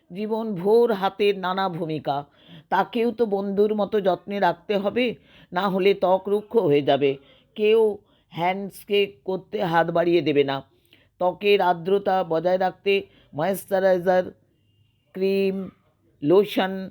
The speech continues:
ব্যবহার করা যেতে পারে। এর পাশাপাশি গ্লিসারিন এবং গোলাপ জল মিশিয়ে হাতে লাগালেও হাত থাকবে নরম তুলতুলে। আপনারা করে যান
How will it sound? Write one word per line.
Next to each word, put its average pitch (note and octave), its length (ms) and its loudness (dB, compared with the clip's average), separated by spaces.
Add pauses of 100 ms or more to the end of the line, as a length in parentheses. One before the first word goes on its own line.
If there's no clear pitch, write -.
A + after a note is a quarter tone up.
(280)
ব্যবহার F3+ 380 2
করা F#3 240 -2
যেতে F#3 260 -4
পারে। F#3+ 360 -2 (360)
এর G3+ 220 2
পাশাপাশি G3 580 -4
গ্লিসারিন F#3+ 680 0 (300)
এবং F#3 320 -2
গোলাপ F#3 320 2
জল F3+ 260 0
মিশিয়ে F3 540 -2 (220)
হাতে E3 380 0
লাগালেও E3 560 2 (220)
হাত D#3+ 280 0 (100)
থাকবে D#3 400 -2
নরম D#3 460 0
তুলতুলে। D3 600 0 (480)
আপনারা F#3+ 540 0 (960)
করে G3+ 320 6 (1080)
যান F#3+ 520 -2